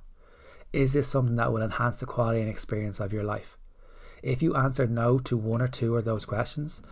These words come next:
chances you are that you are missing out and you're putting yourself in the other hands, in the hands of other people.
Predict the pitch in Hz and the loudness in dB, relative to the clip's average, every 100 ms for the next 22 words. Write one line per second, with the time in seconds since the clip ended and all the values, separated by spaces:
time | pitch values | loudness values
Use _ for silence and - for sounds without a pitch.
0 | - - - - - 117 113 113 113 113 | -18 -18 -18 -10 0 0 0 0 2 2
1 | 107 - - - 123 110 110 113 - 110 | 0 -4 -10 -2 0 2 2 0 0 0
2 | 110 104 107 104 - 110 104 - 107 - | -2 -4 -6 -4 0 0 0 -2 -4 -4
3 | - - - - - - - - - 107 | -10 -14 -16 -20 -20 -18 -18 -8 -2 2
4 | 107 104 107 104 95 - - 120 104 101 | 2 4 2 2 -2 -8 -4 -2 0 0
5 | 104 101 104 101 - - - | 0 0 0 0 -2 -4 -10